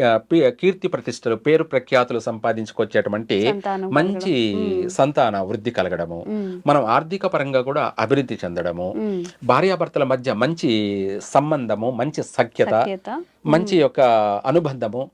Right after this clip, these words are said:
Speaker 2: మ్మ్.
Speaker 1: ఒకరి పట్ల ఒకరికి ప్రేమ, అభిమానాలు
Speaker 2: మ్మ్.
Speaker 1: మెండుగా
Speaker 2: కలగడం.
Speaker 1: కలిసి,
Speaker 2: మ్మ్.
Speaker 1: ఆ,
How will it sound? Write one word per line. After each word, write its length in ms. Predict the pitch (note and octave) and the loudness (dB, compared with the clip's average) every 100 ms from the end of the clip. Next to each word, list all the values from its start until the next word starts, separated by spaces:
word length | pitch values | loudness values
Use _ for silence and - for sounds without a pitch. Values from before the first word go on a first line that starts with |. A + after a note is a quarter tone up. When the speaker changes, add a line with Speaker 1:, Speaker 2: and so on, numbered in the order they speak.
| - | -12
Speaker 2:
మ్మ్. 320 | G#3+ G#3 F3 | -8 -6 0
Speaker 1:
ఒకరి 160 | D3+ F3+ | 2 2
పట్ల 280 | E3+ D3 C#3 | -2 0 0
ఒకరికి 380 | A#2 B2+ A#2 | 0 -2 -2
ప్రేమ, 340 | G#2+ B2 B2 A#2+ | 0 4 4 4
అభిమానాలు 960 | A2 A#2+ C#3+ C3+ A2+ A2 G#2 C3 A2 | -2 -2 -2 -2 -2 -2 -2 0 0
Speaker 2:
మ్మ్. 400 | G2+ G#2+ F#2 F#2 | -2 -4 -6 -2
Speaker 1:
మెండుగా 460 | B2+ C#3+ D3 C3+ G2+ F#2 F2+ F2 F2+ D#2+ - - | 0 2 4 4 4 0 -4 -6 -8 -12 -14 -14
Speaker 2:
కలగడం. 200 | A3+ G3+ | -10 0
Speaker 1:
కలిసి, 500 | A2 D#3 F3+ G2+ B2 A#3+ | 4 2 0 -6 -6 -8
Speaker 2:
మ్మ్. 380 | A#3 G#3 F3+ F#3 C#3 | -14 -12 -12 -2 2
Speaker 1:
ఆ, 340 | A#2+ A#2 A2+ | 4 6 4